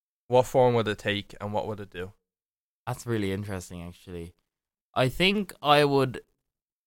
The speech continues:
Speaker 2: I think if I had to pick, I'd probably be, like, sounds a bit weird, man. Okay.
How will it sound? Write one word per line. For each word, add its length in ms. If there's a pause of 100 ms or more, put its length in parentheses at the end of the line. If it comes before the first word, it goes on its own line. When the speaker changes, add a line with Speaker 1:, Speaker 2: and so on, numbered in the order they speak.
(1900)
Speaker 2:
I 80
think 180
if 80
I 80
had 260
to 100
pick, 320
I'd 220
probably 640
be, 280
like, 300 (840)
sounds 140
a 20
bit 200
weird, 380
man. 240 (1800)
Okay. 280